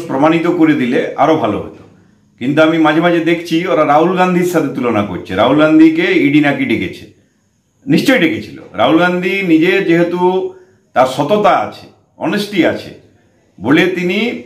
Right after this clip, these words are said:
সাত, সাত দিন গেছিলেন, আশি ঘন্টা, পঁচাশি ঘন্টা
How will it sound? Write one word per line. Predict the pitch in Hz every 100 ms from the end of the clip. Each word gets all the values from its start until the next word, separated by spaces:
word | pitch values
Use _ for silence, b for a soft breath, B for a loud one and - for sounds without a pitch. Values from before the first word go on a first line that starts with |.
| - -
সাত, | 143 - -
সাত | - 156 156
দিন | 220 208
গেছিলেন, | 180 156 120 95 69 - b b b b
আশি | - 113 175 165
ঘন্টা, | 175 180 185 - -
পঁচাশি | 151 165 175 175
ঘন্টা | 175 170 180